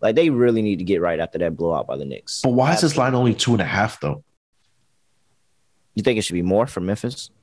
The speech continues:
Speaker 2: Yeah. I think
Speaker 1: Yeah,
Speaker 2: they're begging you to take Memphis here.
Speaker 1: And that's why I'm gonna take Dallas.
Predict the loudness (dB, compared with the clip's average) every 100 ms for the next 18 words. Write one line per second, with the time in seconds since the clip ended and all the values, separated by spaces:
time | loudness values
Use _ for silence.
0 | 0 2 4 2 -2 -10 _ _ _ -2
1 | 0 2 2 2 2 2 2 4 4 4
2 | 0 0 -2 -2 -4 0 -2 -2 -10 _
3 | _ _ _ _ _ _ _ _ _ -2
4 | 2 2 2 0 0 -2 -2 -2 -4 -10